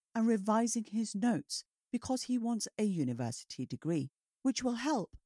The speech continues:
advance his career. A businessman invests much of his time, energy, and money into a commercial venture in the hope of large profits in the future. A farmer ploughs his land,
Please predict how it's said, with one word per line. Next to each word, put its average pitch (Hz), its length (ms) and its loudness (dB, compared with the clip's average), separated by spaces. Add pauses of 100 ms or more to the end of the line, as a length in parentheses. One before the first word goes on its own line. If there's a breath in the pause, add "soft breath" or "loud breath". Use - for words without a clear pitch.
(100)
advance 165 400 -2
his 120 160 -6
career. 147 560 0 (960)
A 262 100 6
businessman 220 760 2 (280)
invests 214 720 2 (220)
much 233 440 6
of 160 100 0
his 156 200 -2
time, 175 480 0 (220)
energy, 143 580 2
and 185 240 2
money 196 380 2 (260)
into 254 320 2
a 240 100 2
commercial 135 600 -2
venture 151 560 -2 (340)
in 233 140 6
the 226 100 4
hope 233 380 2
of 180 160 -2
large 131 380 -2
profits - 480 -8
in 113 100 -6
the 120 80 -10
future. 135 500 -6 (880)
A 240 120 6
farmer 240 420 4
ploughs 262 680 2
his 233 200 -2
land, 202 540 2